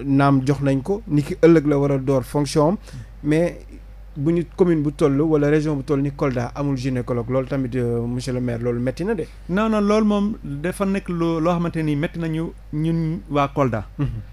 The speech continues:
Speaker 2: Xam nga région de Kolda soo ko jëlee, euh, minimum yaa ngi ak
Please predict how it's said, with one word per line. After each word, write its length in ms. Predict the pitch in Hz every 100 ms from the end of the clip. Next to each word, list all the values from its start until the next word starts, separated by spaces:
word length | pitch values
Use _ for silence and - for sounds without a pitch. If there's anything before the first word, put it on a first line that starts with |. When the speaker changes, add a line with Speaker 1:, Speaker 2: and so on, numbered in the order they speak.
| -
Speaker 2:
Xam 120 | 143
nga 100 | 165
région 280 | 175 185 185
de 120 | 170
Kolda 360 | 165 160 143 147
soo 180 | 143 156
ko 60 | 151
jëlee, 480 | 143 143 160 170 - - 147
euh, 200 | 139 131
minimum 520 | 147 170 151 170 202 - - -
yaa 200 | 139 147
ngi 120 | 165
ak 100 | 170